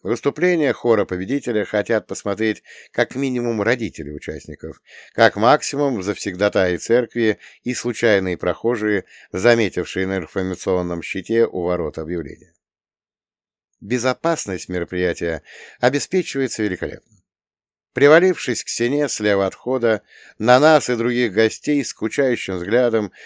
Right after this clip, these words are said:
смотрит толстый и усатый полицай возраста сильно за сорок. Не удержавшись, я подошел к нему и поинтересовался. "Гутен таг, херр офицер,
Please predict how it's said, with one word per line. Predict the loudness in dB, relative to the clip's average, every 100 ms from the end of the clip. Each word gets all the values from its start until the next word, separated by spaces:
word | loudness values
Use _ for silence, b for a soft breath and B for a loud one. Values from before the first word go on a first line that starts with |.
| B B
смотрит | 2 4 4 2 2
толстый | 2 2 -2 -4 -2
и | -2
усатый | -2 2 2 2 -4
полицай | -4 -4 -2 -2 -2 -2
возраста | -2 0 0 -4 0 2 0 b b
сильно | -12 -6 -4 -4 -4 -4
за | -4
сорок. | -6 -10 -16 _ _ _ _ _ _ _ _ _ _ _ _ _ _ _
Не | -2 2
удержавшись, | 2 2 0 0 -2 -2 -8 -4
я | -4
подошел | -2 -2 -2 -6
к | -6
нему | -6 -4
и | -4
поинтересовался. | -6 -8 -10 -10 -12 -14 -20 -20 _ _ B B B B B
"Гутен | 0 2 2 0
таг, | 2 2 2
херр | 0 0 0
офицер, | -2 -4 0 0